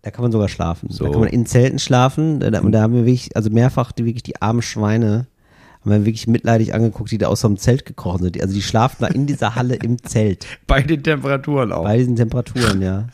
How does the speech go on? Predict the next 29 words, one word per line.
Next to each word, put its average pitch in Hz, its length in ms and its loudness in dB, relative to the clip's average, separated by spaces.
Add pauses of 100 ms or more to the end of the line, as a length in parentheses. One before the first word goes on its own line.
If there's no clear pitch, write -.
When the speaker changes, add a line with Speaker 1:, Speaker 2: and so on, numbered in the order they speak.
(420)
Speaker 2:
<laughs> - 480 -20
Speaker 1:
Aber 131 120 0
die 147 80 -2
Temperaturen 220 440 2
sind 220 100 -2
okay. 190 420 -2
Also 147 200 0
die 151 100 -8
sind 196 180 -8
so, 190 280 -4 (500)
ja, 170 560 2
die 165 360 -6
sind 262 140 -2
okay. 135 520 -4 (100)
Speaker 2:
Ja, 98 220 2
okay. 104 200 -4
Speaker 1:
Die 82 60 -2
sind 190 240 -4
so, 214 160 -2
dass 214 160 -2
man 196 100 -4
im 180 100 -2
T-Shirt 175 320 -4
schlafen 113 380 -4
kann, 73 260 -12 (200)
würde 98 200 -8
ich - 60 -12
sagen. 82 420 -10
Speaker 2:
Mhm. 143 320 4